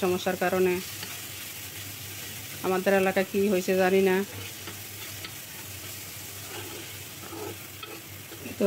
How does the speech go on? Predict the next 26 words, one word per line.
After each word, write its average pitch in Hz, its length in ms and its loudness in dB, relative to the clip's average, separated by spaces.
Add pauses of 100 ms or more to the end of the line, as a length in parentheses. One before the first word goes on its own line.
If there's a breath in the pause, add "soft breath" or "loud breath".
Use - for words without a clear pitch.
ডাল 190 320 8
আমি 196 220 10
আগে 190 260 6
পেঁয়াজ, 196 260 8 (100)
তেল, 196 260 8 (200)
কাঁচামরিচ 185 580 4
দিয়া 185 220 6 (520)
ইয়া 180 240 2
কইরা, 180 280 4
তারপরে 175 360 2 (1120)
আদা 175 220 4
পেস্ট, 185 320 2
রসুন 180 300 4
পেস্ট, 185 320 4 (1400)
হলুদ 180 280 4
মরিচের 185 420 6
গুঁড়া, 185 320 6 (1080)
ধনিয়া 180 260 4
জিরার 185 260 4
গুঁড়া, 185 240 4
সব 175 160 2
কিছু 180 240 0
দিতে 185 300 4
হয় 190 200 6
ডালের 185 240 2
ভিতরে। 190 360 2